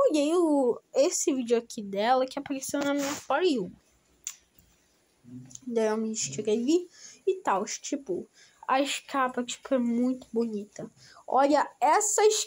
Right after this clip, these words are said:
capas, que bonita. Tipo, <laughs> né?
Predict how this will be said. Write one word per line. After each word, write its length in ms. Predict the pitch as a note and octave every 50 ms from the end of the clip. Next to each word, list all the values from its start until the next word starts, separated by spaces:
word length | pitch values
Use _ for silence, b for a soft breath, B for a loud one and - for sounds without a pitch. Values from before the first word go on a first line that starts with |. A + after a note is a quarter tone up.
| - -
capas, 600 | - D4+ C#4+ C4+ C4+ C4+ C4+ - G#3 G#3 G#3 -
que 220 | - - - D#4
bonita. 880 | D4+ E4+ F#4 F4+ E4+ D4 C#4 C4 B3 A#3+ A#3+ - - - C#4 - - - - b b b b b b b _
Tipo, 500 | - - D#4 D#4 - - G3+ F#3+ G3 G3+
<laughs> 460 | - C4+ C4+ - - - - - - C4
né? 300 | A#3 A3 G#3+ A#3 B3+